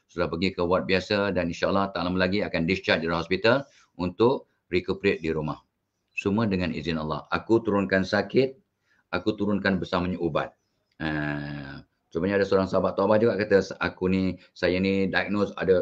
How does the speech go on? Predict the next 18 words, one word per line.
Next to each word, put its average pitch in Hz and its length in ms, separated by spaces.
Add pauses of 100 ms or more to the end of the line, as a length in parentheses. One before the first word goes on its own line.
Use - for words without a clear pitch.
nama 104 240
penyakit 113 320
yang 98 80
pelik 127 160
lah." 101 160 (240)
Ya, 101 240
so 90 240
far 95 400
dalam 87 240
dunia 95 320
tidak 80 320
ada 85 80
ubat. 82 320 (400)
Tok 82 160
Abah 87 80
dengar 98 400
je. 82 160 (320)
Ya, 101 240